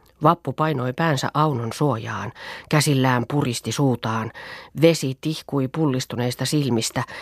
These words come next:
ja paksuina henkäyksenä purki nauruaan. Unilukkari katsoi kylmän ja viipyvän katseen tyttöihin,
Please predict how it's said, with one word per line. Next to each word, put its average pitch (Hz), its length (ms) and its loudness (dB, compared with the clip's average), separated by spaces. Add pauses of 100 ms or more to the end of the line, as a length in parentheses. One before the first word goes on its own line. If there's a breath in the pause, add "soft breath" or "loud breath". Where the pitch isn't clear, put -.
(160 loud breath)
ja 139 60 -2
paksuina 120 560 0
henkäyksenä 120 840 0
purki 123 360 -2
nauruaan. - 680 -4 (1300 soft breath)
Unilukkari 143 680 4
katsoi 139 420 0
kylmän 131 460 2
ja 123 120 0
viipyvän 120 480 -2
katseen 107 440 -2
tyttöihin, 113 680 -2